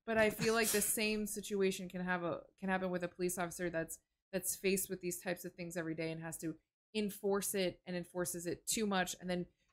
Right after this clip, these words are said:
Speaker 1: before you know it, goes crazy
Speaker 2: Yeah.
Speaker 1: on, on someone for a small crime because they're used to just all these big things. So yeah, it can go to your head. So there needs to be a middle ground where it's like,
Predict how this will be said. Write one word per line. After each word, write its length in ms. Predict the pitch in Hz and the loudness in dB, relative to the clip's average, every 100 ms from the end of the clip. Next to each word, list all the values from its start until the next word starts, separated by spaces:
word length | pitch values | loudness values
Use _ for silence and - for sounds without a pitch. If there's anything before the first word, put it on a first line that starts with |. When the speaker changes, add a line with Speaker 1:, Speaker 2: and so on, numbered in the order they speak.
| _ | _
Speaker 1:
before 320 | 190 - 196 | -4 2 6
you 140 | 185 180 | 6 6
know 180 | 196 190 | 6 8
it, 260 | 185 - | 8 6
goes 240 | 190 175 170 | 2 2 0
crazy 680 | - 190 185 180 170 165 - | 0 2 4 2 2 0 2
Speaker 2:
Yeah. 220 | 104 123 - | 2 2 0
Speaker 1:
on, 320 | 190 185 185 - | 2 4 2 -2
on 160 | 175 | -4
someone 320 | - 180 175 170 | -2 0 0 -2
for 180 | - | -2
a 60 | 165 | -2
small 380 | - 185 170 156 | -2 -2 -2 -4
crime 500 | - 196 151 123 170 _ _ _ | -4 -2 -2 -6 -16 _ _ _
because 280 | 170 185 170 | -6 -2 0
they're 120 | 175 | 2
used 240 | 165 160 - | 2 0 -4
to 80 | 160 | -6
just 340 | - 165 - _ 156 | -6 -8 -8 _ -16
all 100 | 156 | -10
these 240 | 156 151 | -8 -6
big 240 | - 180 | -2 -4
things. 360 | - 139 131 - | -4 -14 -12 -10
So 400 | - 185 165 160 - | -4 0 0 -2 -6
yeah, 160 | 233 - - _ _ _ | -12 -12 -16 _ _ _
it 100 | 185 | -10
can 180 | 185 185 - - | -4 -6 -6 0
go 220 | 190 196 | 4 4
to 160 | 196 190 | 2 -2
your 160 | 165 | -2
head. 280 | 165 185 156 | 0 -2 -2
So 180 | - 160 | -4 -2
there 160 | 175 | 0
needs 260 | 185 196 - | 0 0 -2
to 60 | 185 | 0
be 140 | 190 | 0
a 40 | |
middle 280 | 185 226 247 | 0 0 0
ground 400 | 170 165 160 160 - | -2 -4 -4 -6 -4
where 140 | 170 | -4
it's 160 | 160 - | -4 -4
like, 220 | 160 156 | -6 -6